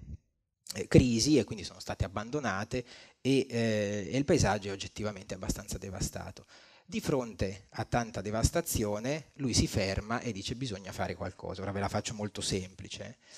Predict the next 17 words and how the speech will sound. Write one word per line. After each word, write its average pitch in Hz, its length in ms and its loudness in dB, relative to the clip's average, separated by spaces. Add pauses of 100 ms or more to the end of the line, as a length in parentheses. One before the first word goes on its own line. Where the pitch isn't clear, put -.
(500)
E, 127 720 2 (600)
e 175 140 8
sogna, 127 640 4 (220)
cioè 107 180 0
sogna 123 380 0
nel 104 160 -2
senso, 104 220 -6
immagina 143 1080 2 (140)
di 151 480 2
trasformare 143 840 6
il 113 180 2
terreno 147 420 6
di 107 80 -6
queste 107 240 -4
miniere 113 280 0
di 110 100 0
kaolino 139 720 -2